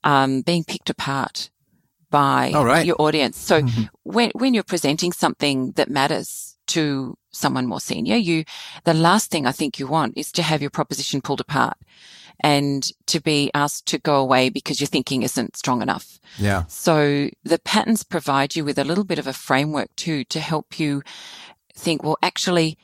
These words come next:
Speaker 1: have I thought this through enough? Have I articulated this well enough?" If,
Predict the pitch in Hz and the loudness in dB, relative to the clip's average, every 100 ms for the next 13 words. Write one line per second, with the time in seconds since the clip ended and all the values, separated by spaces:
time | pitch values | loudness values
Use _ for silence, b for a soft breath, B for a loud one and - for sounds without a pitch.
0 | _ - - 190 277 254 - 156 - 147 | _ -12 -4 -2 0 -2 0 -2 -2 -6
1 | - - 135 113 - - - _ _ - | -8 -6 -4 -2 -4 -8 -20 _ _ -2
2 | 180 220 240 175 - - 180 165 143 127 | 2 2 2 0 -2 -4 -2 -2 -2 -2
3 | - - - - 87 107 - - - B | -4 -8 -8 -6 -4 -4 -6 -10 -20 B
4 | B B B - 175 | B B B -8 -4